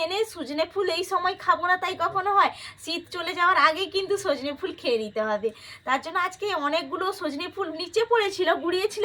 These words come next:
আর অনেকগুলো গাছ থেকেও পেড়েছিলাম। ভালো করে ধুয়ে পরিষ্কার করে নিয়েছি, তবুও এর গায়ে কিন্তু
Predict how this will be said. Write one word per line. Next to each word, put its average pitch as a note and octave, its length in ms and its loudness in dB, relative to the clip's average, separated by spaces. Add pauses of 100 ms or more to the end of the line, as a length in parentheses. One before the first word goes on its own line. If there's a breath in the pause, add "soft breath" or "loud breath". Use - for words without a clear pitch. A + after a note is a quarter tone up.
(260)
আর D4+ 80 10 (100)
অনেকগুলো F4 320 0 (140)
গাছ A3+ 160 4 (120)
থেকেও G4+ 240 0 (100)
পেড়েছিলাম। A3 480 0 (400 loud breath)
ভালো D4 240 6
করে F#4+ 140 0 (100)
ধুয়ে F4 180 2 (100)
পরিষ্কার F#4+ 380 0 (100)
করে F#4+ 220 -2
নিয়েছি, D4 240 -4 (140)
তবুও F4 340 0 (220)
এর D4 180 2
গায়ে E4+ 240 2
কিন্তু F#4+ 220 -6